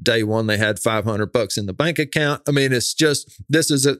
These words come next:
this is a real entrepreneur on the show. And I don't know that all the value lives in that beginning story. I mean, the value in their brand certainly does. And I want you all to go learn about that. Their brand is beautiful. It's,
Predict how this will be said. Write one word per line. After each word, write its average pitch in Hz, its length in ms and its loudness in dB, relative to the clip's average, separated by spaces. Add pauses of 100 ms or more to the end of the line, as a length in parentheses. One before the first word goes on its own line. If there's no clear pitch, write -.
this 151 240 0
is 143 260 2
a 123 140 2
real 131 320 2
entrepreneur 117 840 0
on 113 180 0
the 92 100 -2
show. 90 420 2 (1080)
And 127 120 4
I 147 100 2
don't 151 180 0
know 131 580 4 (220)
that 117 180 2
all 117 160 2
the 113 80 0
value 113 520 0
lives 107 460 0
in 101 320 0 (1000)
that 98 640 -2 (380)
beginning 104 560 -2
story. 104 400 2
I 110 40 0
mean, 123 220 0
the 107 80 0
value 139 420 0
in 110 80 0
their 104 140 2
brand 123 400 0
certainly 104 440 -2
does. 92 300 0
And 98 100 -2
I 110 80 2
want 117 280 0
you 113 100 2
all 107 160 2
to 107 60 -2
go 104 220 2
learn 110 360 2
about 92 320 -2
that. 92 240 -4
Their 107 140 2
brand 107 420 0
is 104 160 -2
beautiful. 117 640 0
It's, - 380 -4